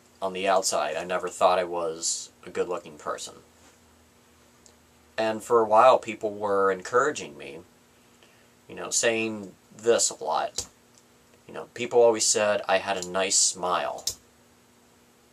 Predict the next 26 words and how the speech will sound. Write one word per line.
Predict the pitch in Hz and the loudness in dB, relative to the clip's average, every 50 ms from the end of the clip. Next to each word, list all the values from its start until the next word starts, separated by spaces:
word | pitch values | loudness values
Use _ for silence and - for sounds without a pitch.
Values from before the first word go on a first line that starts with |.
| _ _ _ _ _ _ _ _ _ - | _ _ _ _ _ _ _ _ _ -4
And | 104 98 98 107 | -4 0 2 2
I | 120 | 4
didn't | 139 160 160 147 - | 4 2 0 0 -2
believe | 151 143 143 147 135 - | -2 -2 -2 -2 -4 -4
that. | - - - - - - - - - _ _ _ _ _ _ _ _ _ - - | -6 -6 -6 -6 -8 -12 -16 -20 -20 _ _ _ _ _ _ _ _ _ -2 -2
I | 113 | 0
didn't | 127 127 120 117 - | 0 0 -4 -4 -6
believe | 120 104 107 110 107 104 104 104 95 | -6 -4 -4 -6 -6 -6 -6 -2 2
I | 101 95 92 92 90 90 90 87 - _ - _ _ _ _ _ _ _ _ | 2 4 4 4 2 0 -4 -6 -10 _ -20 _ _ _ _ _ _ _ _
had | - - 95 95 92 92 95 - | -12 -4 0 0 0 0 -2 -4
a | - | -10
pretty | - - - 127 120 120 | -16 -8 -6 -4 -4 -4
face | 113 - - 117 107 104 104 101 101 101 - - - - - - - - - _ _ | -6 -6 -4 -2 -2 0 0 0 0 0 0 0 -2 -4 -8 -10 -12 -16 -20 _ _
or, | - 90 87 87 85 85 85 85 82 82 82 - _ _ _ _ _ _ _ _ | -8 -8 -6 -4 -2 -2 -2 -2 -2 -4 -6 -10 _ _ _ _ _ _ _ _
you | - 87 | -20 -16
know, | 80 80 78 71 - | -12 -10 -8 -8 -10
a | - | -10
pretty | - - - 113 107 101 | -10 -2 -2 -2 -2 0
smile, | - - - 101 95 95 95 95 95 95 95 95 95 92 - - - _ _ _ _ _ _ _ _ _ - - - _ | -4 -4 -2 0 2 4 6 6 6 6 6 4 4 0 -4 -10 -20 _ _ _ _ _ _ _ _ _ -20 -20 -8 _
anything | 104 98 95 85 - - - - - - - - _ _ _ _ _ _ _ _ _ _ | -6 -6 -6 -8 -10 -12 -12 -10 -10 -12 -12 -12 _ _ _ _ _ _ _ _ _ _
like | - - - - | -14 -14 -12 -8
that. | - 62 - - | -10 -8 -2 2
I | 104 107 | 2 2
didn't | 107 110 117 113 107 101 | 4 4 2 2 2 -4
believe | 107 101 95 87 78 - | -6 -6 -6 -6 -8 -8
it. | - - - | -12 -14 -14